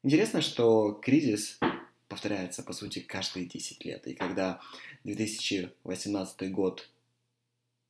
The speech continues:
прошел без особых приключений, я уже начал было думать, что что-то в мире не так. В итоге кризис пришел, он просто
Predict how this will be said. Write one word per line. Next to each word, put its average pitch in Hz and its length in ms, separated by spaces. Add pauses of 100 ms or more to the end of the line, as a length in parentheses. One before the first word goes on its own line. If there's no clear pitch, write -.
прошел - 360
без 87 220
особых 92 560 (360)
приключений, 131 640 (300)
я 123 220
уже 156 180
начал 123 360
было 107 180
думать, 151 360
что 104 680 (120)
что-то 127 300
в 101 60
мире 95 180
не 87 100
так. - 360 (800)
В 120 60
итоге 156 360 (300)
кризис 139 600 (120)
пришел, - 460
он - 340 (100)
просто - 480